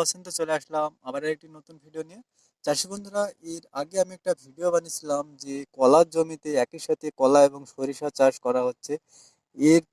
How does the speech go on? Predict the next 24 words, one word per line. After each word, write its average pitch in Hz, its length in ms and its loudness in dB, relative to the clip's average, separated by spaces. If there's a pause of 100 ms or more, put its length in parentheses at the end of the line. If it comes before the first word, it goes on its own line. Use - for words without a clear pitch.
ফলে 143 220 6 (120)
আপনারা 143 360 2 (120)
লাখো 127 320 -2
লাখো 151 180 0
টাকা 120 260 0
উপার্জন 143 420 -2
করতে 135 280 -10 (100)
পারছেন, 127 380 -4
তার 131 160 2
কারণ 135 280 2
কলার 143 340 6
কোনো 147 200 -10
রকম 156 240 -12 (140)
সমস্যা 143 440 -4
হচ্ছে 143 360 -2
না 165 100 -8 (600)
এবং 139 240 4 (220)
তার 135 180 6 (280)
পাশাপাশি 160 500 0 (140)
সরিষা 147 420 2 (480)
চাষ 143 260 8
হয়ে 135 240 4
যাচ্ছে। 123 260 -2
আজকে 131 320 2